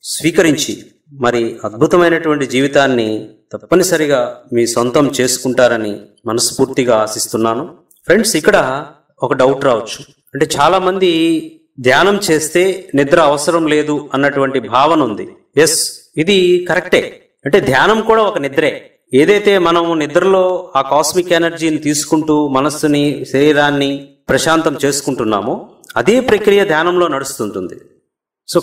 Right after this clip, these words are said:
కాబట్టి మీరు ఎంత ధ్యానం చేస్తే మీ నిద్ర అంత తగ్గుతూ ఉంటుంది, అప్పుడు ప్రాబ్లం లేదు,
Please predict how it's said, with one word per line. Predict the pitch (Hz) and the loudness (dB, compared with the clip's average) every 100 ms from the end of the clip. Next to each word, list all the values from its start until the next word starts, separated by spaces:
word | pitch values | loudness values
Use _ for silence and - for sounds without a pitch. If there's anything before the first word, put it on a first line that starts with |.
| 143 | 2
కాబట్టి | 160 202 208 175 170 - - _ | 2 4 4 2 0 -6 -18 _
మీరు | 139 175 170 | 2 4 4
ఎంత | 135 143 170 | 2 -2 -2
ధ్యానం | 156 180 214 208 | 0 0 -2 -2
చేస్తే | 190 190 202 214 220 175 | -4 0 0 2 0 -2
మీ | 170 | 0
నిద్ర | 170 170 190 | 0 2 0
అంత | 180 175 | 0 -2
తగ్గుతూ | 160 202 233 | -2 0 0
ఉంటుంది, | 190 139 95 - - - | 0 -4 -8 -16 -16 0
అప్పుడు | 135 139 | 0 2
ప్రాబ్లం | 214 170 170 196 160 | 4 4 4 2 2
లేదు, | 113 | -2